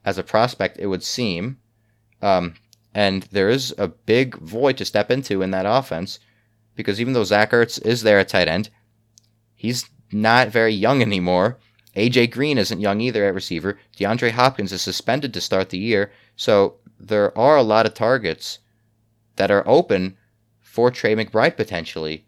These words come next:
A lot of those targets could open up and they could go right to him.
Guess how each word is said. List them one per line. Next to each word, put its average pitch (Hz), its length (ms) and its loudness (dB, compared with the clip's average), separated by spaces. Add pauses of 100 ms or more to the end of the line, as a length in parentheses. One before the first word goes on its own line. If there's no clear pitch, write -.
(120)
A 101 80 -4
lot 107 220 2
of 143 80 -4
those 139 160 -2
targets 135 360 -2
could 113 160 -4
open 110 240 -2
up 107 140 -2
and 95 120 -4
they 87 80 -4
could 127 240 -8
go 120 140 0
right 104 220 -2
to 98 80 -10
him. 78 240 -10